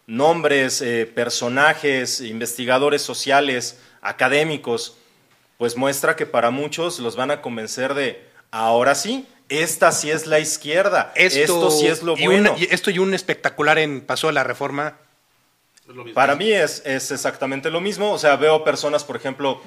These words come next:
Speaker 1: Jan
Speaker 2: Juan,
Speaker 1: Me-,
Speaker 2: Juan Ramón de la Fuente.
Speaker 1: Jan Meyer, uh, su,
Speaker 2: Ujú.
Speaker 1: su hijo estuvo en el gabinete, ¿no?
Speaker 2: Ujú.
Speaker 1: O sea, veo muchísimo reciclaje. No estoy diciendo que no pase del otro lado.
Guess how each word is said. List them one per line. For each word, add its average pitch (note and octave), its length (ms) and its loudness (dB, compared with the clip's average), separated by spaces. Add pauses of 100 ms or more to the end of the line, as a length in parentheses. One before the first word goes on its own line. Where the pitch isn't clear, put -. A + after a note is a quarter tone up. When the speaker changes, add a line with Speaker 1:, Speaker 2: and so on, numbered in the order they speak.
Speaker 1:
Jan B2 100 0
Speaker 2:
Juan, B2 120 4
Speaker 1:
Me-, D3 220 -2 (120)
Speaker 2:
Juan D#3+ 180 2
Ramón F3+ 260 0
de F3+ 60 0
la E3 60 0
Fuente. B2+ 280 -8 (180)
Speaker 1:
Jan C#3+ 180 6
Meyer, E3 600 4
uh, A#2 320 -2
su, B2 140 -8
Speaker 2:
Ujú. A2+ 220 -4
Speaker 1:
su G#2 240 -8
hijo C3 240 -2
estuvo C3 680 0
en F#2 140 -8
el F#2 100 -8
gabinete, B2+ 480 -2
¿no? C3+ 180 0
Speaker 2:
Ujú. F#3 100 2
Speaker 1:
O D3+ 40 -2
sea, C3+ 360 2 (600)
veo G3+ 580 6
muchísimo F3 720 -6
reciclaje. A#2+ 840 -2
No C#3+ 220 -2
estoy F#3 320 -2
diciendo D3 520 -4
que A#2+ 120 -8
no C3+ 220 -6
pase C3+ 300 0
del A2 180 -2
otro A#2+ 240 -4
lado. A#2+ 380 -2